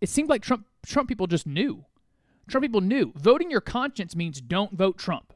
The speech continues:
because no one's conscience could mean vote Trump. And he didn't, Ted Cruz didn't say that, but Trump's people heard it that way.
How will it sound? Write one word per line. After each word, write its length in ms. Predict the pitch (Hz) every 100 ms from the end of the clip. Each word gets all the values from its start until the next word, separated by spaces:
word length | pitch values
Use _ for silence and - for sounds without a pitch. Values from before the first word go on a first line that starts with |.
| _
because 220 | 170 175 160
no 160 | 254
one's 220 | 339 156
conscience 400 | - 160 117 127
could 140 | - 135
mean 200 | 139 120
vote 200 | 123 -
Trump. 340 | - 190 - - _ _ - - _ -
And 160 | 226 214
he 180 | 180 302
didn't, 300 | 214 _ -
Ted 160 | 294
Cruz 140 | 285 208
didn't 180 | -
say 200 | - 185 277
that, 240 | 214 - _ _ -
but 240 | 202 -
Trump's 260 | - 240 214
people 200 | 214 147
heard 260 | - 302 240
it 140 | -
that 180 | 117 85
way. 260 | 107 143